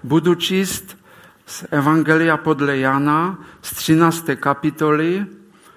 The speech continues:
verše třicet čtyři a třicet pět, kde je napsáno takto. „Dawam wam nowe przykazanie, abyście se nawzajem milowali, jako ja miluję was,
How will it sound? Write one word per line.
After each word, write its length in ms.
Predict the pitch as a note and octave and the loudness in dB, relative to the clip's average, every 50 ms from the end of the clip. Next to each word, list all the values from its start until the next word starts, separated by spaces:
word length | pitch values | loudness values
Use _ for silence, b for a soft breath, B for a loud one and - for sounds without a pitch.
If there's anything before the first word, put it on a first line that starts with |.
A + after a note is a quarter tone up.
| b b b b b b b b b _ - | b b b b b b b b b _ -8
verše 440 | C3 A2+ C#3 D#3 D3 - - D#3+ D3 | -2 0 2 2 2 0 -2 -2 -4
třicet 560 | - - - - - E3 D3 - E3+ D#3+ E3 | -4 -6 -8 -10 -10 -8 -4 -4 -2 -2 -2
čtyři 560 | E3 - - - D#3+ D#3 D3+ D3 D#3 D#3+ E3 | -4 -8 -6 -2 -2 -2 -2 -2 -2 -4 -4
a 140 | - - C3+ | -4 -6 -8
třicet 580 | C3 - - - D#3+ C#3+ - - C#3 - - - | -8 -10 -8 -8 -8 -6 -4 -4 -6 -6 -8 -10
pět, 560 | - - C3 C3 C#3 E3 F3+ - - - - _ _ _ _ _ _ _ _ _ _ _ _ _ _ b b b b b b b b b b _ _ _ _ _ - | -8 -4 -2 -2 -2 -4 -6 -8 -14 -20 -20 _ _ _ _ _ _ _ _ _ _ _ _ _ _ b b b b b b b b b b _ _ _ _ _ -8
kde 260 | C3 C3 A#2 C#3+ D3 | -6 -2 0 2 4
je 100 | D3+ D3 | 4 4
napsáno 640 | C#3+ C#3+ D3 D#3 D#3 - - - D#3 D#3 D3+ D3+ D3 | 4 2 2 0 0 -2 -2 0 0 2 2 0 0
takto. 800 | D3+ D3+ D3+ C#3+ C#3+ - - - - B2 A2+ G#2+ A2+ - - - B B B B B B B B B B B B B B | -2 -2 -2 -2 -2 -4 -10 -10 -8 -6 -6 -8 -10 -14 -20 -20 B B B B B B B B B B B B B B
„Dawam 520 | - - D#3 E3 F#3+ G3 G#3+ G#3+ G#3+ G#3 F#3+ | -2 2 4 4 4 4 4 4 4 4 4
wam 320 | F3 F#3+ F3 D#3 D3 D3 | 4 4 2 4 4 4
nowe 280 | C#3+ E3+ F#3 G3+ G3+ G3 | 4 4 6 4 4 2
przykazanie, 1040 | G3+ - - - F#3 - - F3 D#3+ D3 B2+ C3+ C3+ C3 C3 B2+ C3 C3+ C#3+ D#3+ F3+ - B B B B B | 0 -4 -6 -6 -6 -2 0 0 0 0 -2 -4 -4 -4 -2 -2 -4 -4 -4 -6 -8 -12 B B B B B
abyście 440 | C3+ C#3 E3+ E3+ E3 E3+ - F#3 | 0 2 2 0 0 2 0 0
se 180 | F3 - F#3+ F3 | 2 2 4 4
nawzajem 720 | E3 D#3+ E3+ F#3+ F#3 F#3 F#3 G#3 G3+ G#3 G3+ G3 F#3+ E3 D3+ | 6 6 6 6 4 2 -2 -2 -2 0 0 0 0 2 4
milowali, 760 | D3+ D3 D3 C#3+ C#3 C3+ C#3 C#3+ C#3 C3+ C#3 C#3+ D3 D#3+ - - B B B B B B | 4 4 4 4 2 0 0 0 0 0 -2 -4 -6 -8 -10 -12 B B B B B B
jako 360 | - C#3 D3+ D3+ - E3 D#3 | 0 0 0 2 2 2 4
ja 260 | D3 C#3+ D3+ D#3+ F3+ | 4 4 4 4 4
miluję 500 | G3 G3 F#3+ F#3+ F#3 F3+ F#3 F3+ F3 E3+ | 2 2 0 0 0 -2 -2 -2 -4 -4
was, 560 | D3+ D#3+ E3 D#3 C#3+ A#2+ A2 - - - - | -4 -4 -4 -4 -4 -6 -8 -10 -16 -18 -20